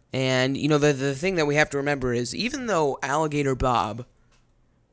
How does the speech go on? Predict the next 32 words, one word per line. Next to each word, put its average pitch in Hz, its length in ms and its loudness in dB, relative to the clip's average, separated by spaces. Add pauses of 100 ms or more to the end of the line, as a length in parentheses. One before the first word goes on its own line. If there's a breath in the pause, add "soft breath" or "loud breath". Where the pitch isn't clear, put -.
(280)
was 135 800 2
kind 156 220 0
of, 123 240 -6 (300)
uh, 120 420 -2
replaced 135 400 0
by 123 120 2
this 113 160 -2
guy, 110 260 -6 (200)
at 120 100 -4
least 117 300 -4 (100)
f-, - 140 -18
the 127 160 -2
way 127 180 2
that 123 160 -2
people 123 240 -2
are 117 80 2
phrasing 139 320 2
it, 127 100 0
he 175 80 2
was 226 240 6
at 240 120 6
the 202 60 4
press 208 280 6
conference. 131 320 -2
He 185 100 -6
was 196 240 -2 (120)
standing 170 460 0
right 160 200 4
behind 160 380 4
in 147 80 -2
his 135 160 0
full 147 260 2